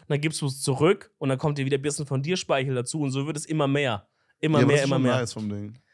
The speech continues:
Speaker 1: Klingt vom Ding her sehr nice. Ey, ich möchte jetzt zum Schluss noch einen Tweet vorlesen,
Speaker 2: Mhm.
Speaker 1: okay? Den hab ich vorher beim Essen gelesen. Ich weiß nicht, ob jetzt der Gag so rüberkommt, aber ich finde ihn einfach verfickt lustig. Äh, von Borreliose Sarah.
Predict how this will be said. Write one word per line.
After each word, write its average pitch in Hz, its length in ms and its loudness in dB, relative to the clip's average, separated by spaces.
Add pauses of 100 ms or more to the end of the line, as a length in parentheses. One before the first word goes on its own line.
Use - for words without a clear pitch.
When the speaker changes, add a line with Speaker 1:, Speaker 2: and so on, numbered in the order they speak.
(380)
Speaker 1:
Klingt 151 140 0
vom 147 120 0
Ding 151 120 0
her 143 120 2
sehr 123 140 0
nice. 113 260 -4 (280)
Ey, 139 80 2
ich 139 100 0
möchte 170 240 2
jetzt 160 80 -4
zum 147 140 -2
Schluss 160 240 -4
noch 143 80 4
einen 123 100 2
Tweet 151 220 -6
vorlesen, 120 520 -2
Speaker 2:
Mhm. 117 60 2
Speaker 1:
okay? 139 400 -2
Den 139 100 0
hab 147 120 2
ich 143 100 -4
vorher 147 280 0
beim 127 180 -2
Essen 151 340 -4
gelesen. 131 540 -4 (340)
Ich 151 160 -2
weiß 190 220 4
nicht, 190 160 -4
ob 175 80 -6
jetzt 175 160 -2
der 147 100 4
Gag 160 220 -4
so - 100 -4
rüberkommt, 190 640 0
aber 143 160 -2
ich 135 140 -2
finde 170 280 -6
ihn 135 140 -8
einfach 135 420 -2
verfickt 139 520 -10
lustig. 135 500 -4 (580)
Äh, 127 140 4
von 160 340 0
Borreliose 143 680 0
Sarah. 101 640 0